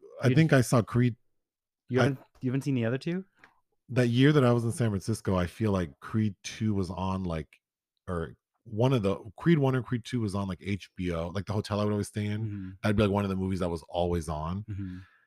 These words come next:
Speaker 1: And I still don't think I finished it.
Speaker 2: Okay.
Speaker 1: I would just watch, like, five minutes here, <laughs> five minutes
Speaker 2: I like the first one. I didn't much care for Creed two,
Speaker 1: I have
Speaker 2: but
Speaker 1: zero interest in watching any Creed movie.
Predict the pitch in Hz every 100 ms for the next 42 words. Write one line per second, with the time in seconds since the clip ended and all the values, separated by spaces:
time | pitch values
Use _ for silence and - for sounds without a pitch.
0 | _ _ _ - 110 95 101 - 110 92
1 | - 82 80 - 80 76 - 73 78 _
2 | - 120 - 101 98 92 87 90 87 -
3 | 85 76 - - 87 85 82 82 80 -
4 | 85 80 80 104 - - - - 139 170
5 | - 151 151 156 - 113 107 123 135 117
6 | 113 - 107 104 98 - 98 - - 131
7 | 147 98 78 87 90 82 85 82 - 82
8 | 71 73 80 73 78 71 85 76 76 73
9 | 85